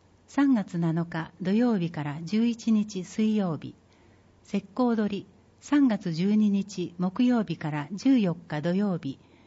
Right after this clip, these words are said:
いずれも午前九時から午後四時。場所、県政ホール研修室二。講師、中山邦彦さん。参加費、六千円。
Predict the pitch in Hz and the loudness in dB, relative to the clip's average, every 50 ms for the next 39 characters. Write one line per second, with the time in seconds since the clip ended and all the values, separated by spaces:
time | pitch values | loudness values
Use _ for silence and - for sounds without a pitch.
0 | _ _ - _ - - 185 196 226 226 233 220 208 190 180 - - - 208 240 | _ _ -20 _ -6 -4 -2 -2 0 0 2 2 2 0 -2 -4 -4 -2 0 0
1 | 233 233 214 185 170 170 175 233 220 226 - - 170 156 147 143 175 190 202 196 | 2 2 2 2 2 0 -2 -2 -2 -2 -4 -4 -4 -6 -6 -6 -6 -4 0 0
2 | 185 165 165 185 190 185 - - - - _ _ _ _ _ _ _ _ _ _ | 2 2 2 0 -2 -2 -6 -10 -16 -18 _ _ _ _ _ _ _ _ _ _
3 | _ _ _ _ _ - 190 202 - - 208 196 - - - - _ _ _ _ | _ _ _ _ _ -6 -6 -4 -4 -4 -6 -8 -8 -10 -18 -20 _ _ _ _
4 | - - 247 262 269 - - 269 269 254 226 - 262 254 240 - 165 170 - 202 | -2 2 4 4 4 4 2 0 -2 -2 -2 -2 -2 -2 -2 -2 -4 -4 -2 -2
5 | 202 208 208 - - 202 185 165 - - - - - 151 120 - _ _ _ _ | -2 -2 -2 -4 -4 -4 -4 -4 -6 -12 -16 -12 -10 -10 -10 -10 _ _ _ _
6 | - 175 185 180 170 - - - _ _ _ _ _ _ _ _ _ _ _ _ | 0 0 0 0 -2 -6 -16 -20 _ _ _ _ _ _ _ _ _ _ _ _
7 | _ - 254 247 214 175 - - - 143 - - _ - - _ _ - 185 190 | _ -2 0 0 0 -2 -6 -8 -10 -10 -10 -12 _ -20 -20 _ _ -4 -2 0
8 | - 247 247 240 233 233 226 226 220 202 226 233 220 - - - 160 - - 147 | 0 2 2 2 2 0 0 0 0 2 2 0 0 -4 -8 -10 -10 -8 -8 -8
9 | 143 143 139 - _ _ _ _ _ _ _ _ _ _ _ _ _ _ - - | -8 -8 -10 -12 _ _ _ _ _ _ _ _ _ _ _ _ _ _ -8 -2
10 | - 240 254 247 - 247 226 - - 151 - - - _ _ _ - 180 175 180 | 0 0 0 2 0 -2 -4 -4 -4 -6 -6 -8 -12 _ _ _ -6 -4 -4 -2
11 | - 214 214 - 220 208 196 190 185 180 175 165 165 | -4 -4 -2 0 0 2 2 2 0 0 0 -2 -2